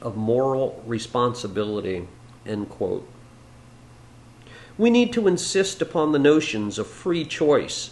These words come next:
and human agency. Since political leaders persuade their citizens to slaughter each other because of the near certainty of impunity, we need to radically alter their cost-benefit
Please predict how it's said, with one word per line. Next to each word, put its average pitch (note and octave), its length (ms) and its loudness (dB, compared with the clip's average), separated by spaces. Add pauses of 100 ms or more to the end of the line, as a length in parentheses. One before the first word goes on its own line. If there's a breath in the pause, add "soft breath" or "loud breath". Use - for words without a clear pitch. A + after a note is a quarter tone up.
(140)
and G#2+ 160 -6
human C3 300 2
agency. A2 720 -4 (1700 loud breath)
Since B3 260 2
political B3+ 540 4
leaders D#3+ 440 2
persuade F3 680 -2
their D3 120 2
citizens D3+ 680 -2
to C3 100 -6
slaughter F3 600 2
each A2+ 300 -4
other G#2+ 380 -2 (160)
because D#3+ 360 0
of B2+ 120 -2
the C3 60 0
near E3+ 340 4
certainty C3+ 760 -2
of A2 160 0
impunity, G#2+ 720 -2 (840 loud breath)
we C4 120 2
need B3+ 260 6
to F#3 100 0
radically E3 680 4
alter D3+ 460 4
their B2+ 180 0
cost-benefit C3 1300 -2